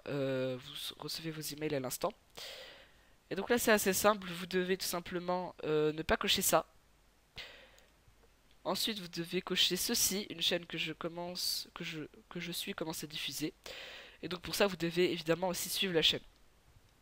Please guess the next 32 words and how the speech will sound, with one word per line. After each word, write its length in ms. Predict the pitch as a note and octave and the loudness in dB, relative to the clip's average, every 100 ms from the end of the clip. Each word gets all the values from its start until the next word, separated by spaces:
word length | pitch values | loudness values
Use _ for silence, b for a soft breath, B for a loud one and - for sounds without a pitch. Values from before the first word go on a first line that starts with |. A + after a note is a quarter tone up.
| _ - - _ B B B B B B B - - | _ -20 -20 _ B B B B B B B -6 4
Euh, 480 | G3 G3+ G3 G3 F#3 | 8 8 8 8 6
donc 140 | F#3 | 2
pour 140 | - | 2
l'instant, 180 | F#3+ G3+ | 2 2
ça 140 | G3 E3 | -2 -2
devrait 160 | D3+ | 0
être 180 | D#3 - - | -2 -2 -2
à 80 | |
peu 100 | F3+ | 0
près 240 | E3+ - D#3 | -2 -2 -4
bon. 180 | D3 D3+ E3+ | -6 -10 -4
Vous 120 | D#3 | -2
avez 180 | D#3 D3+ | -2 -2
tout. 400 | - F#3 F#3+ F#3 | -6 -4 -2 2
Euh, 280 | F3+ F3 | 4 4
donc 200 | F3 F3+ | 0 -4
ça, 120 | - G#3 | -2 -2
c'est 120 | F#3 | -2
pour 180 | - D#3 | -4 4
mail. 340 | E3+ A#3+ - - _ B B B B B B B - | 6 6 4 -4 _ B B B B B B B 0
Ensuite, 640 | F#3 - A3+ A#3+ A3+ - - - | 2 2 4 2 0 -8 -6 4
euh, 160 | F3 F3 | 6 6
vous 280 | F#3 F#3+ | 2 0
aurez 160 | G#3 B3+ | 2 4
aussi, 300 | G3 - A#3 | 4 2 4
si 140 | - | 6
jamais 200 | - F#3 | 6 4
vous 100 | F#3+ | 0
n'avez 160 | D#3 D3 | 0 0
pas 140 | - | 2
de 60 | A3+ | 0
téléphone, 520 | - E3+ D#3+ D#3+ F3+ | 2 2 2 2 2